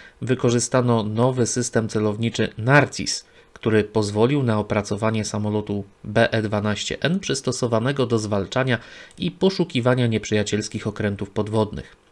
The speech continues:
Produkcja tej odmiany przebiegała jednak bardzo powoli, ale jeszcze w czasach radzieckich powstało co najmniej dwadzieścia siedem samolotów, które poddano konwersji do tej odmiany.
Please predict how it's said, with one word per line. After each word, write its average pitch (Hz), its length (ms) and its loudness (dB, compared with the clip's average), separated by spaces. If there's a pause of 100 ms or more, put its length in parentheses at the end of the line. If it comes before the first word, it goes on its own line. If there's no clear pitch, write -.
(160)
Produkcja 127 460 0
tej 117 180 2
odmiany 101 440 -2
przebiegała 110 560 0
jednak 107 320 -2
bardzo 104 320 -4
powoli, 117 460 2 (360)
ale 240 240 0
jeszcze 190 280 2
w 135 60 0
czasach 147 340 0
radzieckich 110 500 -2
powstało 104 440 -4
co 107 160 -4
najmniej 107 340 -2
dwadzieścia 117 500 -2
siedem 101 320 -2
samolotów, 98 580 -4 (200)
które 233 280 4
poddano 120 520 4
konwersji 107 600 0
do 104 100 0
tej 104 220 0
odmiany. 107 500 -2